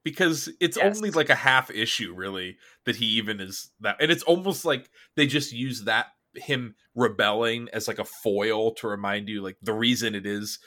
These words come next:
Speaker 1: so insane is because he is the Boy Scout. And then he's immediately back with the X-Men, like, s-,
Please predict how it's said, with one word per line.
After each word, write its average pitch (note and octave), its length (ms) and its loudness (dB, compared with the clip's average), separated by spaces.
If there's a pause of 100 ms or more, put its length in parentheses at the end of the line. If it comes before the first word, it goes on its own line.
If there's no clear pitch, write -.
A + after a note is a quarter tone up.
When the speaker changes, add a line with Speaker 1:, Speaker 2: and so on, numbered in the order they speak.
(140)
Speaker 1:
so G2+ 440 2
insane G2+ 600 -4
is G2 100 -12
because G2 340 -10
he F#2 160 -6
is F#2 180 -10
the F#2+ 100 -14
Boy F#2+ 280 -8
Scout. A2 480 -2 (420)
And D3 140 8
then C#3 80 8
he's C3 160 0
immediately G#2 480 0
back F2 320 -6
with F2+ 80 -18
the F#2 100 -6
X-Men, D#2 380 -12 (280)
like, F#2+ 280 -8
s-, - 160 -20